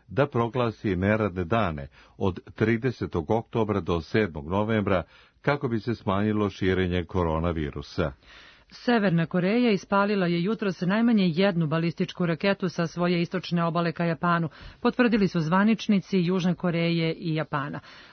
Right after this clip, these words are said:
Speaker 2: Lansiranje rakete usledilo je pošto su se delegacije Sjedinjenih Američkih Država i Južne Koreje sastale u Vašingtonu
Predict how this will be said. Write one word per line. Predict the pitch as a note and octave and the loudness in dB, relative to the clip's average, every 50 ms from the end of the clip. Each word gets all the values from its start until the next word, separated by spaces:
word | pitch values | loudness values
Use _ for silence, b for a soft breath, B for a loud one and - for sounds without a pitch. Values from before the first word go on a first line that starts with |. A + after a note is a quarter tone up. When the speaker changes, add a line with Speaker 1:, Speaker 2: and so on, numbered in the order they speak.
| B - | B 0
Speaker 2:
Lansiranje | G#3 G#3+ G#3+ - - C4+ C4 C4+ A#3+ G3 | 2 2 2 4 4 4 6 6 6 6
rakete | E3+ E3 - - A3 A3 A#3 - - B3 | 4 2 0 2 2 2 2 2 2 2
usledilo | A3+ F#3+ - A3 G#3+ G#3+ F#3 A#3 A3 G#3+ | 2 2 4 2 2 4 4 4 2 2
je | F#3 | 2
pošto | - F#3+ F#3 F3 - G3 D#3+ | 2 0 0 0 -2 -4 -4
su | - F#3 F3 | -2 -4 -4
se | - - F#3 | -2 -2 0
delegacije | D#3 F3+ F3 F3+ E3+ F3+ F3+ F3+ - - G#3+ G3+ F3 | 2 2 2 2 2 2 0 0 -2 -2 -2 -2 0
Sjedinjenih | - F#3+ F#3+ E3+ G3+ F3+ F3 E3+ E3 - | 0 -2 -2 0 0 2 2 0 0 0
Američkih | F3+ F3 F3 F3 F3+ F3+ - - F3 D#3+ | 0 0 2 0 0 -2 -2 -2 -4 -2
Država | C#3+ F3 G3 F#3 F3+ G#3 F#3+ E3+ | 0 -2 0 0 2 2 2 2
i | F3 E3+ | 0 0
Južne | E3 F#3 F3+ D#3 E3+ D#3 | 0 0 0 0 -2 -2
Koreje | - F3 E3 E3+ F3+ G3 F#3+ | 0 0 0 2 2 0 0
sastale | E3 - F#3 F#3 F3+ - A3 F#3+ E3+ | 0 0 0 0 0 0 0 0 2
u | D#3+ | 2
Vašingtonu | D#3+ E3+ F3+ - - G#3+ F#3+ - F3 D#3+ D3+ | 0 0 0 0 0 -2 0 0 0 -2 -2